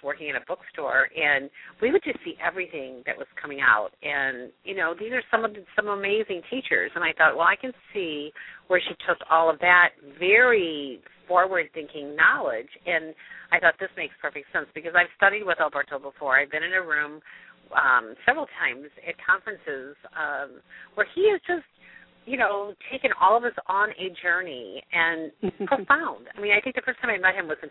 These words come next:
Speaker 1: two thousand and six, and, um, I was on a, you know, a very deep journey at that time and with, with personal health and wellness, and he just is fascinating.
Speaker 2: Yes, he is. He, uh, is a real catalyst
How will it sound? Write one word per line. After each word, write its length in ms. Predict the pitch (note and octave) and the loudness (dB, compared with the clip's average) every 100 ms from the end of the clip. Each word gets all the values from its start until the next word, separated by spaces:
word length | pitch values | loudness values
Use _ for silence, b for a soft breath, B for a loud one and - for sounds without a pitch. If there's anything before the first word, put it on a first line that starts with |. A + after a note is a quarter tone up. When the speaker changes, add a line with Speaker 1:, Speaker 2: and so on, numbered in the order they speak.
| - | -8
Speaker 1:
two 60 | |
thousand 300 | E3 D#3+ D3+ | 0 0 0
and 140 | C#3+ C#3+ | -10 -4
six, 200 | - G2 - - _ - | 0 0 -2 -20 _ -2
and, 340 | D3 C#3+ C#3 B B B B B - | 2 2 2 B B B B B 2
um, 480 | D3+ C#3 B2 F2 G#1+ _ - | 4 6 4 -2 -18 _ -4
I 80 | E3 | 0
was 140 | D#3 D3 | 0 -2
on 200 | D3+ C#3+ | -4 -2
a, 640 | C#3+ C#3 C3+ C#3 C#3 A2 | -2 0 0 2 0 -4
you 140 | A#2 D#3+ | -10 -10
know, 140 | C#3+ | -6
a 40 | |
very 220 | C#3 E3 F3 | 0 0 0
deep 160 | D3 - | -4 -4
journey 240 | C#3 C#3 C3+ | 0 0 -2
at 80 | C3+ | 0
that 140 | C#3 - | -2 0
time 300 | D3+ D3 D3+ | -2 -2 -4
and 580 | - D3 C#3 C#3+ C#3 C3+ | -4 0 2 0 -4 -2
with, 140 | D3 - | -2 0
with 120 | C#3+ - _ - | -2 -2 _ -6
personal 300 | E3 - D#3 | -4 -2 0
health 220 | C#3+ C3+ | 2 0
and 100 | D3 | 0
wellness, 380 | D3+ A3+ A3+ C#3+ | 0 2 2 -2
and 240 | - E3 D#3+ B B B - | -2 -2 -4 B B B -2
he 80 | F4+ | 0
just 400 | - C#5 - - - | 4 4 4 -6 -10
is 120 | G3+ - - | -10 -4 4
fascinating. 640 | F3 - - A#2+ D2+ _ _ _ _ _ _ _ _ _ _ _ b b b | 4 4 -6 -14 -14 _ _ _ _ _ _ _ _ _ _ _ b b b
Speaker 2:
Yes, 220 | G#3 G#3+ G#3 | 4 4 2
he 220 | G#3 F#3 | -2 -2
is. 260 | E3+ D#3 E3+ - - | -2 -4 -10 -16 -8
He, 320 | A3 A3 G#3 | -4 -2 -2
uh, 320 | E3+ F#3+ F#3 F#3+ G#3 | -2 -2 -2 0 -2
is 100 | G3 | -4
a 60 | G3 | -2
real 240 | G#3 C#4+ C#4+ | 0 0 -2
catalyst 540 | - G#3 G#3 E3+ C3+ | -2 -2 -2 -6 -10